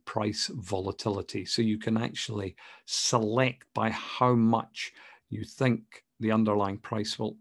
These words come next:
increase or decrease by over time. And we're told that's most useful in valuing options that are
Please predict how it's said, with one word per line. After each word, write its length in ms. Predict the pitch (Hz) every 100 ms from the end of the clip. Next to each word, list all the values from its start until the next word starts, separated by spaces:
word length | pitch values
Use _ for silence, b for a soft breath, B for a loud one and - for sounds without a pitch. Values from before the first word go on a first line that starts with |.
| -
increase 560 | 123 110 - 117 110 -
or 220 | 107 98 95 -
decrease 520 | 123 113 - 110 98
by 400 | - 98 95 92 - _ _ -
over 320 | 104 104 90 -
time. 420 | 98 92 90 82 B B B B
And 380 | - 107 104 98 - _ _ _
we're 140 | 104
told 260 | 104 113 98
that's 200 | 98 -
most 260 | 165 131 120
useful 280 | 110 110
in 60 | 101
valuing 340 | 107 107 101
options 560 | 101 98 - - 98 -
that 120 | 113
are 160 | 98 98